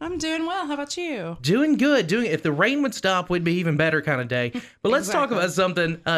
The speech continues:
Speaker 2: y'all got, it's that time of year. It's graduation time, and y'all got something really cool going on with the preschool.
Speaker 1: Absolutely. So throughout covid, we had to change gears a little bit, and we last year started, um, a drive-through graduation parade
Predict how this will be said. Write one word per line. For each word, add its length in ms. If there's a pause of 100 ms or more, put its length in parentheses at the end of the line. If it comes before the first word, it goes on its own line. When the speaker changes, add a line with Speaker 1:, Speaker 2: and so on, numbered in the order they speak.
Speaker 2:
y'all 140
got, 180
it's 200
that 220
time 220
of 60
year. 180
It's 100
graduation 800
time, 360
and 80
y'all 120
got 140
something 240
really 160
cool 160
going 240
on 160
with 120
the 60
preschool. 440 (120)
Speaker 1:
Absolutely. 760
So 240
throughout 340
covid, 380
we 100
had 180
to 80
change 460
gears 300
a 60
little 180
bit, 420 (400)
and 520
we 340
last 420
year 180
started, 680 (380)
um, 320
a 180
drive-through 800
graduation 680
parade 680